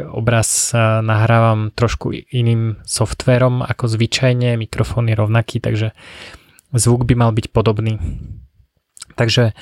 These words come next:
a, to je prvá novinka. O druhej novinke Option Plus podcast som hovoril. Nájdete, a, ho na option plus bodka I O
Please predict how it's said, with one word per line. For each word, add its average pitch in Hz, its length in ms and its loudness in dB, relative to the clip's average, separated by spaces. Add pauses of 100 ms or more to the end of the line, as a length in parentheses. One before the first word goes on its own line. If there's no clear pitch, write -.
(440)
a, 117 640 2 (400)
to - 80 4
je 123 100 4 (300)
prvá 135 240 2
novinka. 165 720 0
O 120 240 -2
druhej 135 240 4
novinke 131 800 2
Option 120 320 -6
Plus 123 240 -2
podcast - 560 -6
som 113 480 -8
hovoril. 139 960 4
Nájdete, 120 560 0
a, 117 800 0
ho 120 400 0
na 110 240 4
option 123 480 0
plus 120 400 2
bodka 120 560 -4
I 127 240 -2
O 143 320 4